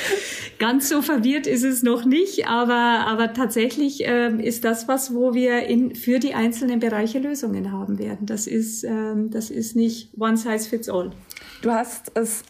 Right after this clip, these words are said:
Speaker 2: auch vorhin schon angesprochen, ganz am Anfang sogar schon, dass ihr bei Pro sieben Sat eins, äh, jetzt in zweitausendzweiundzwanzig, äh, auch das neue Campusgelände fertigstellt. Ähm,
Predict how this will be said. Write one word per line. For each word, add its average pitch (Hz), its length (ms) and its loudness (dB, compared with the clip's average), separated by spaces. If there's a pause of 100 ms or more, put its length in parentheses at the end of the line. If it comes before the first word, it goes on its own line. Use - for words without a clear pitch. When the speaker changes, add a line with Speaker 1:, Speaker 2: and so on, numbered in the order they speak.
Speaker 2:
auch 214 180 0
vorhin 269 320 2
schon 269 160 4
angesprochen, 269 640 2
ganz 208 160 2
am 190 100 -2
Anfang 233 340 2
sogar 175 360 0
schon, 240 340 4
dass 208 320 0
ihr 196 300 2
bei 190 160 0
Pro 196 160 -2
sieben 208 280 4
Sat 190 280 -2
eins, 196 420 2 (420)
äh, 202 240 2
jetzt 208 240 0
in 208 120 2
zweitausendzweiundzwanzig, 196 1200 0
äh, 196 380 2
auch 202 140 -2
das - 200 -6
neue 190 200 4
Campusgelände 233 720 2
fertigstellt. 269 840 0 (880)
Ähm, 240 640 4